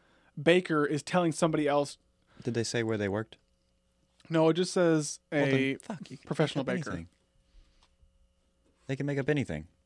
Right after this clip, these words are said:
Speaker 1: She, hey, she said she works on croissant,
Speaker 2: Also,
Speaker 1: though.
Speaker 2: they're not that professional if they're actually reading the recipe. Let's be honest.
Speaker 1: I see what you're saying. Yeah.
Speaker 2: You know.
Speaker 1: Well, you wanna hear number two, Trenton? Actually, what do you think number two could be?
Speaker 2: <laughs>
Speaker 1: Like,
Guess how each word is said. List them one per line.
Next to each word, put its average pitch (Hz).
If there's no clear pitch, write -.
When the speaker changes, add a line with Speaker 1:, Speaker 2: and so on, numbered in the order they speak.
Speaker 1:
She, -
hey, 147
she 143
said 175
she -
works 135
on 143
croissant, 131
Speaker 2:
Also, 127
Speaker 1:
though. 90
Speaker 2:
they're 123
not 143
that 120
professional 90
if 78
they're 76
actually 92
reading 90
the 80
recipe. -
Let's 95
be 90
honest. 87
Speaker 1:
I 156
see 180
what 160
you're 143
saying. 135
Yeah. 147
Speaker 2:
You 85
know. 78
Speaker 1:
Well, 147
you 147
wanna 147
hear 147
number 147
two, 147
Trenton? 160
Actually, 214
what 196
do 208
you 214
think 175
number 160
two 147
could 139
be? 110
Speaker 2:
<laughs> 160
Speaker 1:
Like, 147